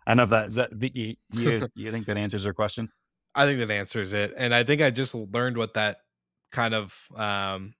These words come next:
Speaker 2: method is, right? Where you're talking about give, give, give, and then it pays dividends. I think it's called the mailbox method, where it's, uh, you're always giving out letters and you're actually returning more than you're putting out. It's, I think that's what I heard. Something very similar, if not.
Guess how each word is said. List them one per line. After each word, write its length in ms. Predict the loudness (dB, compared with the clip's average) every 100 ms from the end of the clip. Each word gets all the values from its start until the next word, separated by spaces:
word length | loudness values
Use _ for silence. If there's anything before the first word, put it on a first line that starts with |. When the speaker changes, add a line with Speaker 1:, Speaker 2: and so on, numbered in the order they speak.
| _ _ _ _ -16 -2
Speaker 2:
method 300 | -2 0 -2
is, 160 | 0
right? 120 | -2
Where 100 | -4
you're 80 | -4
talking 240 | -2 -2 -2
about 160 | -4
give, 160 | -6 -4
give, 180 | -6 -2
give, 200 | -4 -2
and 60 |
then 120 | -6
it 80 | -8
pays 260 | -6 -8 -6
dividends. 460 | -8 -6 -8 -8
I 20 | -6
think 140 | -6
it's 100 | -2
called 160 | -2 -2
the 60 |
mailbox 720 | -6 -4 0 0 0 -2 -4 -4
method, 400 | -4 -2 -4 -4 -16 -20 _
where 220 | -2 -2
it's, 320 | -2 -8 -12 -14
uh, 520 | -8 -6 -4 -8 -10 -12
you're 280 | -4 -2 0
always 360 | 2 2 -2
giving 380 | -2 -2 0 -2
out 180 | -2 -2
letters 420 | 0 0 -2 -4
and 200 | -8 -6
you're 140 | -2 0
actually 320 | -2 -4 -8
returning 400 | -10 -10 -12 -8
more 140 | -8
than 100 | -8
you're 160 | -8 -10
putting 340 | -10 -12 -8
out. 300 | 0 0 0 -6 -16 -4
It's, 300 | -2 -2 -8 _
I 80 | -2
think 160 | 0 0
that's 160 | 0
what 80 | -2
I 60 | -2
heard. 340 | -2 -4 -6 _ _ _ _ _
Something 320 | 4 6 6
very 220 | 4 4 2
similar, 320 | -4 -4 -6
if 100 | -4
not. 240 | -6 -6